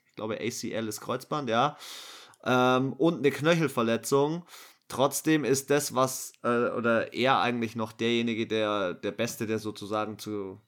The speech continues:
den es so auf dem Markt gab. Christian Barmore war ja schon weg. Ähm,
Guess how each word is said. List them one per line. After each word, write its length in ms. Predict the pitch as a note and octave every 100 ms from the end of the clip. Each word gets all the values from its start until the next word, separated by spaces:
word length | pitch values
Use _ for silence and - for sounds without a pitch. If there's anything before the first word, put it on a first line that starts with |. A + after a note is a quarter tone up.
| _
den 80 | A2
es 60 | G2
so 100 | D#2
auf 100 | -
dem 120 | G#2+
Markt 320 | A2 A#2+ -
gab. 260 | G2+ G#2+ -
Christian 420 | A2+ A2 A2+ G2+
Barmore 460 | G#2+ A#2+ A#2 G#2+ G2+
war 160 | G#2
ja 100 | G#2
schon 220 | G2+ G2+
weg. 260 | G#2 A2+ - - - - - - - - - _
Ähm, 580 | - C#3+ C#3+ D3 D3 D3+